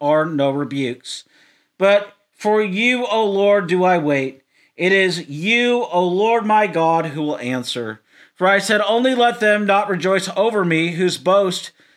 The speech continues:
against me when my foot slips." <coughs> For I am ready to fall, and my pain is ever before me. I confess my iniquity. I am sorry for my sin,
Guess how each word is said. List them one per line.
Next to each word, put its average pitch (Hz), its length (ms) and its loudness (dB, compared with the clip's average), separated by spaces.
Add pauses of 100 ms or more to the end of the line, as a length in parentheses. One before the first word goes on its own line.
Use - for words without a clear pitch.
(140)
against 196 540 0
me 170 220 0
when 180 120 0
my 185 140 2
foot 226 300 0
slips." - 640 -6 (580)
<coughs> - 1160 -4
For 190 180 2
I 208 200 4
am 226 200 2
ready 185 260 4
to 170 120 -2
fall, 123 520 0 (760)
and 156 120 -2
my 175 160 2
pain 190 340 -2
is 175 140 0
ever 170 180 0
before 190 440 -4
me. 131 280 -2 (240)
I 180 160 2
confess 202 640 -2
my 180 200 2
iniquity. 208 580 0
I 185 100 4
am 160 160 2
sorry 196 420 0
for 180 140 -6
my 160 160 0
sin, 190 540 -2